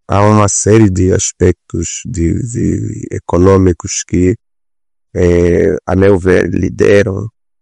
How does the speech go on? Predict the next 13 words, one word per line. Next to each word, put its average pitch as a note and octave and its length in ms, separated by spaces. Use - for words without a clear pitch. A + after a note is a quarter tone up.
lideram G2 440
a F#2 40
lista F2+ 420
de F2 200
razões F2+ 720
para F2+ 120
a - 20
saída F2+ 420
massiva F2 640
de G2 160
angolanos. F2+ 580
O - 100
desemprego, F#2+ 760